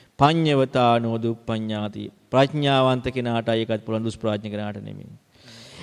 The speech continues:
එතකොට එහෙනම් බලන්න මේ බාහිර කෙනෙකු අපට නිර්ණය කරගන්න, තේරුම් ගන්න, වටහා ගන්න කොච්චර අපි තුල හැකියාවක් තිබිය යුතුයිද?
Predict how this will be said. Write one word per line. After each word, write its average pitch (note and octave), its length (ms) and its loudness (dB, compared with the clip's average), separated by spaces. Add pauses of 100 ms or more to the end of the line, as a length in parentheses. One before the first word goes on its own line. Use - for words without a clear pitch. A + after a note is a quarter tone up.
(100)
එතකොට E3 360 6
එහෙනම් D3+ 420 2
බලන්න C3 420 4 (1040)
මේ D#3 720 2
බාහිර D#3+ 680 6 (140)
කෙනෙකු E3+ 600 2 (420)
අපට D#3+ 400 2 (200)
නිර්ණය F3+ 480 4 (100)
කරගන්න, A2+ 600 2 (1120)
තේරුම් E3 420 6
ගන්න, A#2+ 340 2 (540)
වටහා C#3 640 4
ගන්න B2+ 360 2 (720)
කොච්චර E3+ 520 2 (340)
අපි F3+ 300 2
තුල C#4 200 2
හැකියාවක් G3 840 2
තිබිය E3+ 360 0
යුතුයිද? D4 460 0